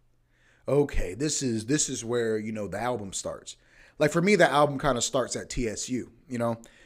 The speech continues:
And T S U is not even my favorite song. I just feel like T S U does a better job kinda setting up the m-, setting up the aesthetic of the album,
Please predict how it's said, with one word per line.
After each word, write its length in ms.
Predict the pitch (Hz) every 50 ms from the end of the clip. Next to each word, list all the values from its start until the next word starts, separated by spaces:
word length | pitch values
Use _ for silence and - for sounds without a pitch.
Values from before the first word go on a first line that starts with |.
| - - -
And 120 | 165 160 -
T 160 | - 202 196
S 140 | 180 185 -
U 80 | 185
is 60 | 151
not 100 | 165 165
even 120 | 165 156 160
my 100 | 151 139
favorite 280 | - 143 151 127 123
song. 340 | - - 165 170 180 160 143
I 80 | 135 135
just 200 | 127 120 - -
feel 140 | 151 147 139
like 260 | 135 127 123 107 -
T 180 | - 151 143
S 220 | 139 135 - - -
U 340 | 156 160 147 139 135 127 - - - -
does 200 | 143 143 131 113
a 60 | 131 117
better 320 | 110 104 127 123 120 117
job 580 | 113 98 107 117 120 127 113 104 104 101 95 - - _ _ _ _ _ _ _ _ _ - -
kinda 260 | - 165 160 151 156
setting 480 | 156 - - - - 160 147 139 139 139
up 160 | 139 - 120
the 80 | 117 110
m-, 300 | 107 107 104 104 104 - _ - - - _ - -
setting 320 | - - 220 220 175 175
up 220 | 175 175 180 160
the 480 | 143 151 151 143 139 135 131 127 123 123 - 120
aesthetic 640 | 113 - - - - - - - 147 135 131 -
of 80 | 110 92
the 80 | 95
album, 440 | 92 87 85 85 - 80 82 -